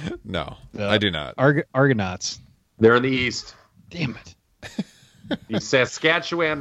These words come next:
Speaker 3: Roughriders, the Edmonton Eskimos, and the British Columbia Lions.
Speaker 1: <sighs>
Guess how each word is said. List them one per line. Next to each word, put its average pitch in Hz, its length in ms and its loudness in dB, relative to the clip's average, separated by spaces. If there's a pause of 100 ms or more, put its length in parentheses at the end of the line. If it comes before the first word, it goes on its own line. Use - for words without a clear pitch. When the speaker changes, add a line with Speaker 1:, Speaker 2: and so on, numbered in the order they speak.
Speaker 3:
Roughriders, 196 960 -2 (500)
the 120 220 -8
Edmonton 156 460 -2
Eskimos, 190 720 -2
and 117 100 -2
the 101 200 -4 (180)
British 147 300 0
Columbia 170 400 -2
Lions. 165 600 -4
Speaker 1:
<sighs> 107 60 -8